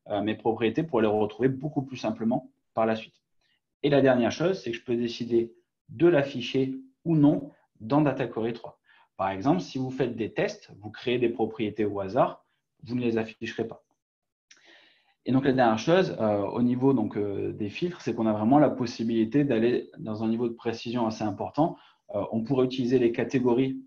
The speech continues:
dans le data model pour retrouver, euh, nos données. Et là, la première chose qui est un-, importante à noter, euh, c'est que, euh, que ce soit des propriétés gérées via le tag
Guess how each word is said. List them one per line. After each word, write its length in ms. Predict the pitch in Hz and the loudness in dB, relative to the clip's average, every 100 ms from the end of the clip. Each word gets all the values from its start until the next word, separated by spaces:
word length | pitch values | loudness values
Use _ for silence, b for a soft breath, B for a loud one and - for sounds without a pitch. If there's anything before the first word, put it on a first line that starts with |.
| - | -6
dans 120 | 113 | -4
le 80 | 113 | -2
data 240 | 113 113 | 0 0
model 380 | 117 113 113 110 | 0 2 0 -2
pour 160 | 107 104 | -6 -4
retrouver, 540 | 104 - 104 113 113 _ _ _ - | -4 -6 -4 -4 -4 _ _ _ -14
euh, 320 | 98 90 90 | -12 -10 -10
nos 380 | 92 85 95 117 | -10 -10 -8 -6
données. 240 | 110 80 - _ _ _ _ _ _ _ _ _ | -6 -8 -12 _ _ _ _ _ _ _ _ _
Et 60 | 123 | 2
là, 100 | 151 | 4
la 100 | 147 | 4
première 300 | - 135 135 | 2 2 2
chose 180 | 165 151 | -2 -4
qui 100 | 120 | -2
est 40 | |
un-, 240 | 120 110 - | 0 0 -2
importante 460 | 113 123 120 135 | -2 0 2 0
à 80 | 120 | 0
noter, 340 | 110 110 170 180 B B B 101 | 0 0 -2 -6 B B B -4
euh, 200 | 101 98 | -4 -4
c'est 240 | - 113 | -4 -4
que, 380 | - 143 175 - b b b | 0 0 0 -4 b b b
euh, 320 | 117 107 104 98 | -2 0 -2 0
que 140 | 170 | 0
ce 120 | 170 | 2
soit 240 | - 165 147 | 0 0 2
des 120 | 117 | 2
propriétés 880 | - 139 135 147 139 139 143 143 - _ _ _ | 0 -4 -2 2 2 2 0 -4 -6 _ _ _
gérées 440 | 101 113 120 131 120 | -10 -4 -4 -2 -4
via 300 | 107 117 113 | -2 0 0
le 100 | - | 2
tag 420 | 147 202 110 | 2 2 -2